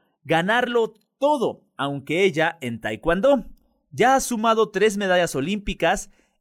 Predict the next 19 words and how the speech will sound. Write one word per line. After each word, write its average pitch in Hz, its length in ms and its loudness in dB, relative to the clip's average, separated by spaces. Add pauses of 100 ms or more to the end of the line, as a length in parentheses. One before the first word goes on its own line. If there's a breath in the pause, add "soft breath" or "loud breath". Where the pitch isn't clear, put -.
y 277 180 2
su 196 180 -2
gran 185 280 0
momento 156 460 -4
fue 180 440 -4
en 127 280 -4
Pekín 233 760 -8 (280)
dos 135 420 -2
mil 226 480 -2 (180)
ocho, 233 600 0 (400)
cuando 143 420 -2
consiguió 143 560 -4
su 196 200 -6
única 220 480 -4
presea 190 540 0
dorada 233 500 2 (420 soft breath)
hasta 240 720 0 (280)
el 240 560 0
momento. 123 1080 -8